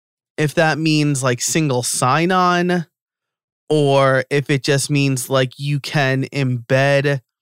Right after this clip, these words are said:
stuff in WordPress, right? It says, "Website integrations allow you to integrate Memberful directly with your website through WordPress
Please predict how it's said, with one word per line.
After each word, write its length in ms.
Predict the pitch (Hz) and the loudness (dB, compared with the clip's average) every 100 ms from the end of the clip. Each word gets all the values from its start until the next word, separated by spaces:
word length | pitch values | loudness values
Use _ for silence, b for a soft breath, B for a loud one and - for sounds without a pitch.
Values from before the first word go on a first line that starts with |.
| _ _ _ _ | _ _ _ _
stuff 800 | - - - 139 160 180 - - _ _ _ _ _ _ - | -6 -4 -2 2 2 0 -10 -20 _ _ _ _ _ _ -4
in 220 | 147 156 | 0 2
WordPress, 920 | 139 131 156 165 190 185 190 - - - _ _ _ _ - | 2 2 0 -2 0 0 0 -4 -8 -10 _ _ _ _ -2
right? 180 | 147 160 | 0 2
It 120 | 170 | 0
says, 160 | 170 143 | 0 2
"Website 360 | 156 156 170 | 0 0 -2
integrations 460 | 156 151 151 143 147 | 0 0 -2 -2 0
allow 140 | 139 | 2
you 100 | 139 | 2
to 80 | 143 | 0
integrate 300 | 135 135 139 | -2 -2 -2
Memberful 580 | 127 135 135 - 135 123 | -2 -2 -2 -2 0 0
directly 540 | 127 127 131 139 147 | -2 0 0 0 0
with 160 | 143 131 | -2 0
your 100 | 127 | 0
website 460 | 151 175 175 165 - | 0 2 0 -2 -2
through 220 | 160 139 | -2 0
WordPress 760 | 147 175 - 165 165 156 - | 0 -2 0 0 0 -2 -8